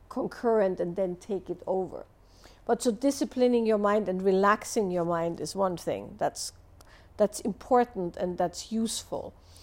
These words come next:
When you're relaxing the mind, you're typically looking for cessation of, you know, excessive thought or thought loops or obsessive thoughts or things like that. When we relax the body,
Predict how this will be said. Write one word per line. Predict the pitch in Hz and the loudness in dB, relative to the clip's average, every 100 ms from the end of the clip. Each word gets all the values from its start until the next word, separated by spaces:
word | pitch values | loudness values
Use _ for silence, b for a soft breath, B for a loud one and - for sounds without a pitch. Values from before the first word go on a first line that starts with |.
| B B | B B
When | 233 | 2
you're | 240 226 | 6 6
relaxing | 226 214 226 - - 226 | 6 6 4 2 -2 0
the | 202 | 2
mind, | 196 208 240 226 190 | 2 2 2 0 0
you're | 190 185 | -2 -2
typically | - 294 285 240 - 208 | -6 -6 -4 -6 -2 -2
looking | 196 202 240 233 208 190 | 0 0 0 0 0 0
for | - - 214 208 202 B B B | -6 2 6 6 4 B B B
cessation | - 240 240 - 226 226 - 214 185 - | 2 2 2 6 6 6 4 2 2 4
of, | 180 165 - - b b b b | 6 6 0 -20 b b b b
you | 240 214 | 2 4
know, | 160 131 87 - - - - 165 143 - - | 6 4 0 -12 -20 -20 -20 -20 -20 -14 -10
excessive | - - 180 - 170 | -4 2 2 2 -6
thought | - 196 143 147 - | 0 4 4 2 -4
or | |
thought | 160 - 127 - | -6 0 0 -2
loops | 170 147 135 - - | -8 -8 -10 -10 -6
or | 143 - - - - | -2 -4 -6 -12 -10
obsessive | - - - - - | -6 -2 -2 -2 -6
thoughts | - - 147 85 - - | -6 -2 0 0 -4 -10
or | |
things | 147 139 117 - | -10 -10 -12 -12
like | - - - | -14 -14 -16
that. | - - - b b b b b b b | -18 -18 -20 b b b b b b b
When | 226 233 | 2 4
we | 220 220 | 4 4
relax | 214 208 208 - - | 4 4 2 -2 -6
the | 185 | -6
body, | - 233 262 311 165 107 | -2 2 4 4 2 -2